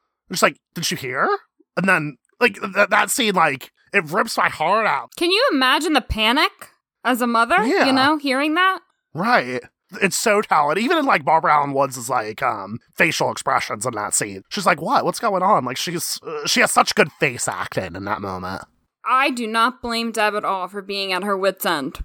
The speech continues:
Speaker 2: with Dan in this episode.
Speaker 1: Yes.
Speaker 2: Because this is finally the last straw.
Speaker 1: Mm-hmm.
Speaker 2: Dan has put so much pressure on Nathan. Deb has constantly questioned Dan about that. Dan just kind of,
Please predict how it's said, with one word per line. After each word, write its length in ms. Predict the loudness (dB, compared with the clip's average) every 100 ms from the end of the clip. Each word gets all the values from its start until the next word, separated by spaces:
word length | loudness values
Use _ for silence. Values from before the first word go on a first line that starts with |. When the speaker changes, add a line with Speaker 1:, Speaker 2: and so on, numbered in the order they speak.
| -2
Speaker 2:
with 240 | -4 -2
Dan 320 | -4 -4 -6 -10 -10
in 100 | -8
this 160 | -4 -4
episode. 420 | -4 -4 -4 -4
Speaker 1:
Yes. 400 | 0 4 4 4
Speaker 2:
Because 420 | 2 0 -2 -10 -18 _ _ 0
this 280 | 0 2 -2
is 240 | -4 -4
finally 520 | 0 2 2 4 2
the 120 | 2 2
last 380 | 4 4 2 -4
straw. 440 | -2 0 -2 -6 -12 -10
Speaker 1:
Mm-hmm. 540 | -4 -4 -2 -4 -6
Speaker 2:
Dan 300 | 0 4 4
has 120 | 4 0
put 200 | -6 -4
so 180 | -2
much 180 | 0 -4
pressure 360 | 0 0 0 -4
on 180 | -4 -4
Nathan. 460 | -6 -6 -8 -8 -10 0
Deb 220 | 2 2
has 160 | 0 -4
constantly 640 | -8 0 2 2 0 0
questioned 600 | 0 -2 0 -2 -4 -4 _
Dan 260 | 2 4 6
about 320 | 4 2 2
that. 320 | -2 0 -2 -6 _ 2
Dan 280 | 4 4
just 240 | 2 -2 -2
kind 260 | 2 2 2
of, 400 | 0 -2 -12